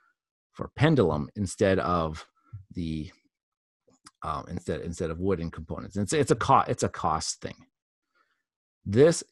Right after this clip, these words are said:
game is a table hog. I mentioned that before.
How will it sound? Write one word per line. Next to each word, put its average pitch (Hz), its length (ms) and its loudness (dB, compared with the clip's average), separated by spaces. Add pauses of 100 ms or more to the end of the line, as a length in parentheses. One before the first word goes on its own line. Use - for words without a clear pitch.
(100)
game 123 480 6
is 113 240 4
a 104 240 2
table 131 960 6
hog. 87 500 4
I 76 100 0
mentioned 123 500 4
that 127 200 2
before. 92 560 -2